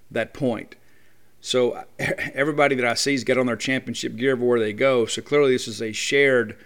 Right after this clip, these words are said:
experience for all of us. But, uh, it, it's so rewarding when I see our young people, you know, young guys out there, young guys and gals, you know, with their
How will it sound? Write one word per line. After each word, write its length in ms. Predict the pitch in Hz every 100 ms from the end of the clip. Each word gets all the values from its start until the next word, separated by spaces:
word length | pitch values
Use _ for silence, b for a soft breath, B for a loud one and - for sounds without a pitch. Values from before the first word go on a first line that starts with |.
| b b
experience 680 | 107 - 160 165 135 113 107
for 180 | - 123
all 160 | 143
of 80 | 135
us. 240 | - -
But, 320 | - 123 107 117
uh, 160 | 110
it, 220 | - 143 -
it's 160 | 151
so 140 | - 233
rewarding 580 | 247 139 143 143 120
when 100 | 113
I 100 | 113
see 500 | 120 - 143 135 120 b b b b b b
our 160 | 127 131
young 360 | 127 135 147 139
people, 460 | 127 107 71 76 - - - - -
you 120 | 147
know, 100 | 139
young 320 | 120 131 143
guys 280 | 131 131 120
out 220 | 127 123
there, 160 | 123 123
young 220 | 123 123
guys 280 | 123 123 117
and 80 |
gals, 420 | 117 117 117 110 113
you 80 |
know, 60 | 123
with 180 | 120 117
their 260 | 120 110